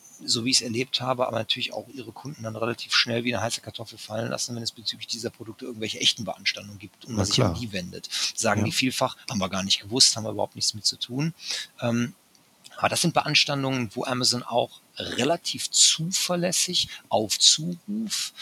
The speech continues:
Speaker 1: ähm, wenn ich's vernünftig aufbereite, mit einer Excel-Liste, mit Bildern von einer Testbestellung, ähm, dann auch in der Lage ist, Listings von solchen rechtsverletzenden Produkten
Speaker 2: Mhm.
Speaker 1: zu entfernen. Das ist auch was, was, was viel genutzt wird, um, äh, sich halt eben da entsprechend zu behaupten.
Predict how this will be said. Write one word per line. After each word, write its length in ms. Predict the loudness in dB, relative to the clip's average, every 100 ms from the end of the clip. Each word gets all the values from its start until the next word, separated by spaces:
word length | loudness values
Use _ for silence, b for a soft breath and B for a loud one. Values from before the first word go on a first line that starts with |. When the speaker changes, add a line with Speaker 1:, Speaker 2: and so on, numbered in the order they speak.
| B B 2
Speaker 1:
ähm, 400 | 4 4 2 0
wenn 100 | 2
ich's 120 | 4
vernünftig 420 | 4 2 0 -2
aufbereite, 640 | -2 -2 -4 -2 -2 0 0
mit 180 | 0 0
einer 160 | -4
Excel-Liste, 800 | 0 2 4 4 4 4 2 0
mit 300 | 0 -2 -2
Bildern 360 | 2 4 4 0
von 160 | -2
einer 100 | -4
Testbestellung, 880 | -4 -2 -2 2 0 2 0 0 0 -4 B B 0
ähm, 240 | 0 0 -4 -2
dann 220 | 0 2
auch 140 | -2
in 80 | -2
der 80 | 0
Lage 380 | 2 2 0 -2
ist, 260 | 2 2
Listings 600 | 2 2 2 0 2 2
von 220 | 2 0 0
solchen 320 | 2 2 0
rechtsverletzenden 800 | 0 2 0 -2 -4 -4 -6 -12
Produkten 420 | -12 -4 -2 2
Speaker 2:
Mhm. 20 |
Speaker 1:
zu 140 | 2 2
entfernen. 460 | -6 -6 -6 -8 -12 -6 B 0
Das 120 | 4
ist 80 | 6
auch 160 | 6 6
was, 160 | 6
was, 260 | 8 6 8
was 140 | 4
viel 220 | 6 4
genutzt 400 | 4 2 4 2
wird, 220 | 2 -2 -2 B B 2
um, 400 | 6 6 6 4
äh, 180 | 2 2
sich 200 | 4 2
halt 100 | 0
eben 200 | -2 0
da 160 | 0 0
entsprechend 480 | 0 0 -2 2 2
zu 120 | 2
behaupten. 600 | -2 -4 -6 -6 -6